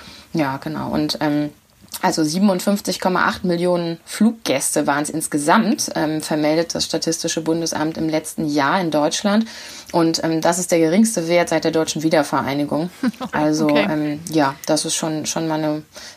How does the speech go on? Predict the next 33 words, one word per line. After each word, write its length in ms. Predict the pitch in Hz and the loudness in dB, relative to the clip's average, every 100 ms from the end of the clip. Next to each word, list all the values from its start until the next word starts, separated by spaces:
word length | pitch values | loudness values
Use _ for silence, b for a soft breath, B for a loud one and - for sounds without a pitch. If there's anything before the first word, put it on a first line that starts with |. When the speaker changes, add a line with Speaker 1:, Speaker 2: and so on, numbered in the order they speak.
| _ | _
Speaker 1:
ähm, 400 | 156 151 151 147 147 | -2 0 -2 -6 0
ja, 160 | 151 | 0
beeindruckende 540 | 143 131 165 170 160 160 | 2 0 0 0 0 0
Zahl. 320 | - 160 180 | 4 4 4
Ähm, 300 | 156 156 160 | 2 0 0
aber 180 | 160 156 | 4 4
das 160 | 160 | 2
Klima 380 | - 208 196 202 | 2 4 4 2
freut's 440 | 202 - 190 - 135 | 0 2 2 2 -4
natürlich, 500 | 120 - 131 - - | -4 -2 -2 -4 -8
muss 140 | - | -6
man 140 | 131 | -4
dazu 260 | 135 - - | -4 -4 -4
sagen. 320 | 139 117 139 - B B B B - 214 | -2 -4 -4 -10 B B B B -10 -8
Speaker 2:
Definitiv. 760 | 190 190 190 - 214 196 - B B B B B - | -4 -4 -4 -2 -4 -4 -14 B B B B B -6
Was 140 | 196 | 0
natürlich 340 | 220 208 214 | 2 4 2
am 100 | 190 | 2
Ende 200 | 180 226 | 4 4
bleibt 500 | 190 185 214 254 220 220 | 4 4 4 4 0 2
bei 100 | 214 | 2
dieser 220 | 214 208 | 4 4
ganzen 260 | 196 220 226 | 2 2 2
Diskussion, 800 | 220 - 202 220 247 254 - | 2 -2 -2 0 2 2 0
du 80 | 196 | -2
hast 160 | 208 214 | -2 -2
es 100 | 214 | -2
gerade 180 | - - | -4 -2
schon 140 | - | -4
angesprochen, 440 | 214 226 - 220 | -4 -4 2 2
ist 140 | 208 208 | 2 -4
die 80 | 202 | -4
Frage, 520 | - 208 208 202 | 2 4 4 0